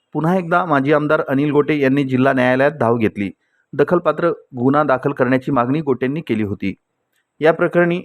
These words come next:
धुळे जिल्हा न्यायालयाने अखेर दखलपात्र गुन्हा दाखल करण्याचे आदेश दिल्यानंतर धुळे शहर पोलीस ठाण्यात कलम तीनशे आठ, कलम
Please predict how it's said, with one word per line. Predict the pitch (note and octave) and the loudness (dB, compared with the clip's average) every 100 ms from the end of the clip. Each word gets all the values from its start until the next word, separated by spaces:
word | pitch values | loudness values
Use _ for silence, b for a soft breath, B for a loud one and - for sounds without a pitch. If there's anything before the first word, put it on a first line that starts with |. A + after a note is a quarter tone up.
| _ _ C#3+ | _ _ 2
धुळे | E3 | 2
जिल्हा | E3 D#3+ D3 | 4 2 2
न्यायालयाने | C#3+ C#3 C#3+ C#3+ D3+ D3+ | 2 4 2 2 -2 -4
अखेर | C3+ D3+ C#3 - b b _ _ _ _ - | -2 2 2 0 b b _ _ _ _ -2
दखलपात्र | C#3 C#3+ F3+ F3+ D#3 E3+ | 0 2 0 0 0 0
गुन्हा | D3+ C#3+ D3 | 0 0 2
दाखल | C3 B2+ C#3+ | 0 0 0
करण्याचे | C#3 C3 C3 D#3 - | 0 0 -2 -4 -2
आदेश | A#2+ B2 D3 - | 0 2 0 0
दिल्यानंतर | B2 C3+ D3+ C3 A2+ F#2 _ _ _ _ _ C3+ | 2 2 0 0 0 -2 _ _ _ _ _ 0
धुळे | E3 | 2
शहर | E3+ D#3+ D#3 | 4 2 2
पोलीस | C#3+ C3+ C#3+ | 2 0 0
ठाण्यात | C#3 C#3+ D3 - | -2 0 -2 0
कलम | C#3 C#3+ | 2 2
तीनशे | C3+ C#3 B2+ C#3 | 0 -4 0 2
आठ, | C3 C#3+ - _ | 2 0 -10 _
कलम | C3 C3+ | 0 0